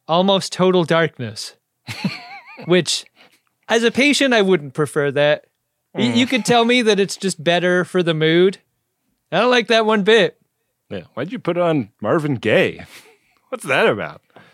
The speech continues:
Speaker 1: Great success is this procedure.
Speaker 2: Yeah. But next stop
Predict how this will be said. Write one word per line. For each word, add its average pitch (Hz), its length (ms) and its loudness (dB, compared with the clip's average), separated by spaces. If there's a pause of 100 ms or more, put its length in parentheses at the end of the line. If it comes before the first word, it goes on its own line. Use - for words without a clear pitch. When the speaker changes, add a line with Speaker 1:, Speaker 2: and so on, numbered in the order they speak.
(220)
Speaker 1:
Great 247 360 -2
success 165 760 -4
is 143 200 -6
this 139 160 -8
procedure. 120 680 -12 (240)
Speaker 2:
Yeah. 101 280 -4 (760)
But 110 380 0
next 123 320 -4
stop - 560 -2